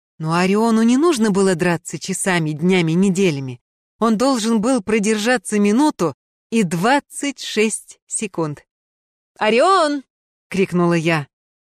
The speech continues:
Разумеется, он не поступил так, как следовало, не обернулся,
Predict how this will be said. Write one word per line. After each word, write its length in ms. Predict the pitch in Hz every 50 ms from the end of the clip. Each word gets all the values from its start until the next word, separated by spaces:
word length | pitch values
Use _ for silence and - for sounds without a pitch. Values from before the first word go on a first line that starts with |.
| _
Разумеется, 760 | - 180 196 196 185 226 226 226 247 262 247 220 - - 233 220
он 140 | 220 214
не 80 | 214 208
поступил 600 | - 226 208 - - 247 240 - - 320 302 240
так, 220 | - - 160 151 - -
как 200 | - 147 - -
следовало, 680 | - - 156 156 156 143 127 135 117 127 123 127 131
не 200 | 156 165 175 175 175
обернулся, 760 | 180 160 180 196 202 220 254 240 185 131 - - - -